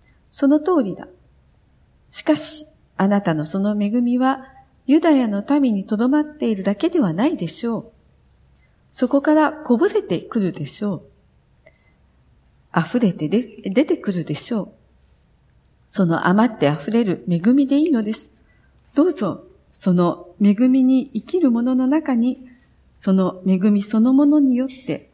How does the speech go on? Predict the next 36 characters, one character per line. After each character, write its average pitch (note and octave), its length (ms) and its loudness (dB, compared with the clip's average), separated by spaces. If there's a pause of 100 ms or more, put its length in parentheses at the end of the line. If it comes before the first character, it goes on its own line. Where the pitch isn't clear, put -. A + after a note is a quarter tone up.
(240)
私 A#3 520 -2
を C#4+ 100 -4
加 C#4+ 340 0
え D4+ 100 0
て D4+ 160 -4
い C#4 80 -4
た D4 140 -2
だ D4+ 120 -2
き - 160 -14
た D#4+ 180 -2
い。 C#4+ 120 -4 (2000)
ユ A3 140 2
ダ F3+ 140 0
の、 E3+ 180 -6 (240)
ユ G#3+ 140 0
ダ G#3 100 2
ヤ F#3 100 0
の E3+ 200 -4
民 A3 220 -2
だ G3 120 -4
け D4+ 140 -2
に D4+ 200 2
流 F#3+ 100 -2
れ E3+ 240 -6
て - 140 -10
い D3 140 -6
る F#3 400 -6 (400)
目 G#3 140 4
に E3+ 140 0
見 F3 240 -2
え D#4 100 2
る - 420 -4 (200)
主 - 220 -2
の F#3 160 2
愛 F#3 240 -2
を、 E3+ 320 -6